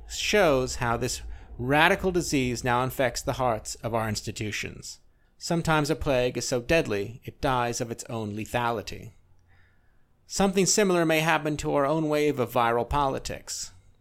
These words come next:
At the American Museum of Natural History, the institution's own Theodore Roosevelt Rotunda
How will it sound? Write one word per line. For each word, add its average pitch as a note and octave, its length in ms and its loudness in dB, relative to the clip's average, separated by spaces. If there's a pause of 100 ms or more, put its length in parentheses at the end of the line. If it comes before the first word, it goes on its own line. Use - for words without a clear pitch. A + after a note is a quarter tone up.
(680)
At A#2+ 120 -12
the C3 80 -2
American C3+ 380 2
Museum C3+ 280 0
of B2+ 100 0
Natural B2 340 0
History, A#2+ 600 -2 (460)
the D3+ 140 2
institution's E3+ 640 0
own E3+ 300 4
Theodore D3 420 2
Roosevelt C3+ 500 2
Rotunda B2+ 680 0